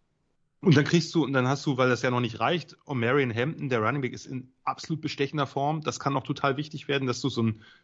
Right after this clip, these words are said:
Big Running Back, einen kräftigen Running Back mit Speed hast auch noch, der auch Bälle fangen kann. Ähm, puh, also das ist eben nicht mehr nur Drake May, der diese Offense trägt. Der ist natürlich der wichtigste Spieler. Aber die haben halt,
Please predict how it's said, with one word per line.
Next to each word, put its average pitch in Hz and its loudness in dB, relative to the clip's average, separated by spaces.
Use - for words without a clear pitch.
Big 147 4
Running 151 2
Back, 139 -2
einen 123 -6
kräftigen 147 -4
Running 131 2
Back 123 -2
mit 123 -6
Speed 151 -8
hast 180 -6
auch 165 -2
noch, 175 -4
der 110 4
auch 156 4
Bälle 147 2
fangen 196 -4
kann. 208 -8
Ähm, 131 -2
puh, 208 4
also 127 4
das 131 2
ist - -8
eben 147 2
nicht 170 0
mehr 185 4
nur 139 6
Drake 120 0
May, 120 0
der 117 -6
diese 120 -2
Offense 123 0
trägt. - -4
Der 123 2
ist 117 -2
natürlich 123 -2
der 113 2
wichtigste - -4
Spieler. 170 0
Aber 135 4
die 123 0
haben 151 2
halt, 143 0